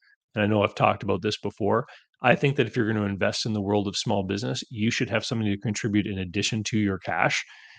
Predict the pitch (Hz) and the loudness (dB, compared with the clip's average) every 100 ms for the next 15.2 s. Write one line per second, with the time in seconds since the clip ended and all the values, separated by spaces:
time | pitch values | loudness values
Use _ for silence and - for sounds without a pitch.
0 | - _ _ - - 123 127 113 110 - | -20 _ _ 0 2 4 4 4 2 2
1 | 117 - 131 107 - 120 110 107 101 90 | 0 0 0 -2 4 4 4 2 -2 -2
2 | 107 - 123 117 117 117 117 - 120 135 | -6 -4 -4 -2 0 0 0 -2 0 0
3 | 160 - _ _ - 139 139 123 123 139 | -2 -8 _ _ 0 4 6 4 4 4
4 | 180 185 147 143 131 120 123 123 - 151 | 4 2 2 4 4 4 4 4 4 4
5 | 117 110 131 131 - 127 135 - 139 170 | 4 2 0 -2 -4 0 0 2 2 4
6 | 131 120 - _ _ _ _ _ _ _ | 2 2 -4 _ _ _ _ _ _ _
7 | - - 139 147 123 - 143 135 135 - | 2 6 6 4 0 4 4 6 6 6
8 | 123 107 104 - 117 113 104 101 101 - | 0 0 -2 -2 0 2 2 2 2 -2
9 | - - 107 - 117 113 113 104 95 92 | -8 -2 0 0 0 2 2 2 0 -4
10 | - _ _ _ _ 110 101 98 98 110 | -6 _ _ _ _ 0 2 2 0 0
11 | 104 104 113 120 107 95 98 - - 104 | 0 2 2 2 0 0 0 0 0 -2
12 | 101 104 107 - 98 92 156 143 120 - | -2 -2 -2 -2 -2 2 2 2 -2 -2
13 | - 113 120 104 127 131 104 101 98 117 | -2 2 2 4 4 4 2 0 0 -2
14 | 104 95 113 107 - 107 98 98 113 - | -2 0 0 0 -2 -4 -2 -2 -4 -2
15 | 104 98 | -2 -4